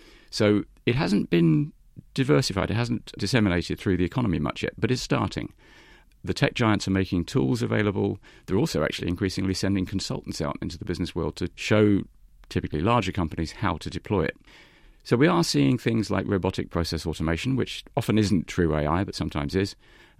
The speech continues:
And we're seeing chatbots getting smarter and smarter. So these are the sort of the initial stages of it. But increasingly, as the years go by, we're going to see the same technology as enables Google Translate.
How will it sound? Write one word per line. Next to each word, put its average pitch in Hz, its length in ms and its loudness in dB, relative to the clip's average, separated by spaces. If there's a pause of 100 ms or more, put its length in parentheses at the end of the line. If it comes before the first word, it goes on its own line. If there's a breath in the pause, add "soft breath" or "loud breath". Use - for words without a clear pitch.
And 87 260 0
we're 87 120 -2
seeing 82 380 0
chatbots - 540 -2
getting 87 260 0
smarter 85 320 -2
and 80 100 -4
smarter. 80 360 -6
So 117 140 -2
these 139 200 2
are - 20 -2
the 113 80 0
sort 104 160 -2
of 104 60 0
the 98 80 2
initial 92 640 2
stages 101 500 2
of - 80 -4
it. - 140 -4
But 98 180 0
increasingly, 107 640 2
as 82 160 0
the 92 80 0
years 87 220 0
go 85 140 0
by, 82 200 2
we're 85 140 0
going 95 140 2
to 82 60 -4
see 101 520 2 (260 soft breath)
the 131 60 -6
same 131 220 4
technology 92 640 0
as 82 140 0
enables 90 500 0
Google 82 280 -2
Translate. 95 500 -2